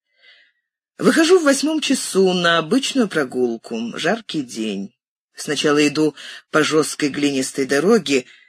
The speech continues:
мимо акации, готовящейся уже трещать и выбрасывать свои семена. Потом мимо начинающей желтеть ржи с своими чудными, все еще свежими васильками.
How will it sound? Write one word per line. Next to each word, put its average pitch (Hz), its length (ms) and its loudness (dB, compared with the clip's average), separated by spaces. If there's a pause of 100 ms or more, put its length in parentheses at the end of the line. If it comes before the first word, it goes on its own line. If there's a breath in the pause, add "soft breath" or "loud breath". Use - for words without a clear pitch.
(240 soft breath)
мимо 139 400 0
акации, 185 680 -2
готовящейся 190 840 -2
уже 165 220 -4
трещать 160 920 -4 (220 loud breath)
и 151 100 -4
выбрасывать 143 720 0
свои 135 260 -2
семена. 135 680 -4 (920 soft breath)
Потом 339 360 2
мимо 285 200 4
начинающей 240 720 2
желтеть 170 580 0
ржи 147 600 0 (200 soft breath)
с - 280 -10
своими 196 480 4
чудными, 165 760 -4
все 156 200 -4
еще 151 260 -2
свежими 143 560 -2
васильками. 123 1040 -4